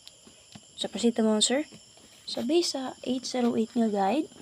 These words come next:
so, mana siya B G niya, or box guide niya, or angle guide niya. So, nati plus ta rin ang eight five three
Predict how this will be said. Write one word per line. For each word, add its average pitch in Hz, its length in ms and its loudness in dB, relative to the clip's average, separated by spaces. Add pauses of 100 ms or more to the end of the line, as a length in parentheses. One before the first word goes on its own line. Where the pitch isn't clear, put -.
(280)
so, 202 160 -6
mana 190 180 -4
siya 202 240 -2
B 208 160 2
G 190 220 -2
niya, 233 420 4 (560)
or 190 160 -6
box 190 240 -8
guide 196 240 -2
niya, 247 380 4 (260)
or 196 160 4
angle 190 380 0
guide 180 320 -6
niya. 185 240 -8 (480)
So, 226 160 0
nati 254 240 2
plus 240 160 -4
ta 226 160 0
rin 214 160 -2
ang 214 160 0
eight 220 240 0
five 208 320 0
three 302 240 2